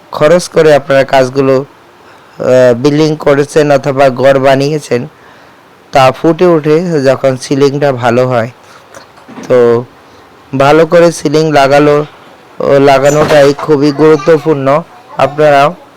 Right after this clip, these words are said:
আপনারা অবশ্যই আপনাদের ডিজাইনগুলো খুবই সুন্দরভাবে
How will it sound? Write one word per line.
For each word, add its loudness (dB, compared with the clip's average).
আপনারা 2
অবশ্যই 2
আপনাদের 0
ডিজাইনগুলো 0
খুবই 0
সুন্দরভাবে 0